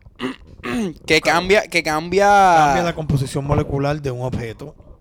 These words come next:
Speaker 2: Tú puedes transformar esto en un mojón si tú quieres. Sí, sí, obviamente, ta, tiene que tener un derivado. Pero sí, ¿cómo lo haces? Te, te, esto te va a parecer ciencia ficción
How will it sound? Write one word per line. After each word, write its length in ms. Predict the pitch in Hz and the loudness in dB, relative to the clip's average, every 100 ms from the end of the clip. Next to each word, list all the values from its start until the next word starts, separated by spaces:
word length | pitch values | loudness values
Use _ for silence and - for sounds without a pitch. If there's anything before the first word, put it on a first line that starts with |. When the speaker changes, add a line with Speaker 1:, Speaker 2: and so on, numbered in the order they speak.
| - _ - _ | -20 _ -20 _
Speaker 2:
Tú 140 | 139 | -20
puedes 240 | 127 175 185 | -10 -8 -6
transformar 480 | 196 175 185 175 185 | -10 -8 -10 -8 -10
esto 200 | 185 180 | -10 -10
en 40 | |
un 80 | 156 | -8
mojón 300 | 160 151 170 | -4 -4 -6
si 100 | 147 | -8
tú 160 | 131 | -10
quieres. 300 | 117 113 101 _ _ _ _ _ | -14 -20 -20 _ _ _ _ _
Sí, 300 | _ 135 117 | _ -20 -18
sí, 160 | 135 120 | -18 -14
obviamente, 560 | 123 135 110 101 107 90 | -12 -12 -14 -20 -20 -20
ta, 200 | 104 90 | -20 -20
tiene 160 | 104 104 | -20 -20
que 100 | 113 | -20
tener 140 | 117 | -20
un 60 | 117 | -20
derivado. 460 | 113 101 98 92 _ _ _ _ | -20 -18 -20 -20 _ _ _ _
Pero 300 | 131 123 117 | -12 -10 -10
sí, 200 | - 143 _ | -14 -16 _
¿cómo 240 | 139 147 | -14 -10
lo 180 | 160 208 | -8 -10
haces? 280 | 220 139 - _ _ _ _ _ _ _ _ _ _ _ _ | -10 -16 -20 _ _ _ _ _ _ _ _ _ _ _ _
Te, 120 | 120 | -18
te, 120 | 113 113 104 | -16 -16 -16
esto 200 | - 123 | -16 -12
te 80 | 120 | -10
va 80 | |
a 40 | 120 | -10
parecer 360 | 120 110 123 101 | -10 -10 -10 -10
ciencia 280 | 117 120 | -10 -10
ficción 380 | 104 107 - 123 | -10 -12 -12 -14